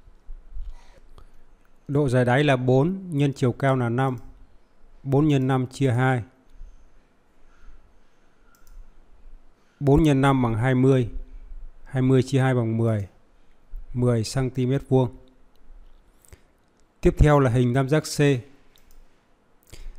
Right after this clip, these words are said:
Hình tam giác C là hình tam giác vuông. Nếu các em coi một cạnh góc vuông là độ dài đáy,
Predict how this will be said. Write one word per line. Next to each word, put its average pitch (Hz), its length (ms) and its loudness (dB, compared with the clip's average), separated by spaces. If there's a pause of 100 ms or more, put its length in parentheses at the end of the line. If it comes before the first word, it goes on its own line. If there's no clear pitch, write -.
(200)
Hình 139 300 2
tam 156 180 4
giác 170 140 4 (120)
C - 20 4
là 147 360 4
hình 127 240 2
tam 143 180 2
giác 156 140 2 (120)
vuông. 151 300 6 (1300)
Nếu 139 240 4
các 180 120 6
em 160 120 6
coi 151 280 6
một 143 220 4
cạnh 143 200 0
góc 160 260 0
vuông 143 320 6
là 127 120 2
độ 127 180 2
dài 123 160 2
đáy, 135 320 2